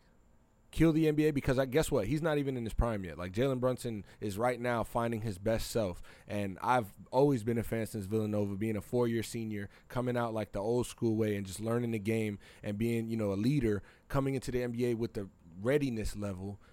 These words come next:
and knowing the fact that you're not that g-,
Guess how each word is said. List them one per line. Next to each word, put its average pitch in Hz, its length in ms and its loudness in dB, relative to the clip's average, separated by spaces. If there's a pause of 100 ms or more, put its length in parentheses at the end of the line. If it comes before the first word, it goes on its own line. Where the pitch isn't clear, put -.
(140)
and 113 260 -4
knowing 127 480 0 (140)
the 104 80 -10
fact 123 300 -2
that 107 220 -4 (300)
you're 123 160 0
not 127 380 -2 (480)
that 120 260 0
g-, 113 120 -14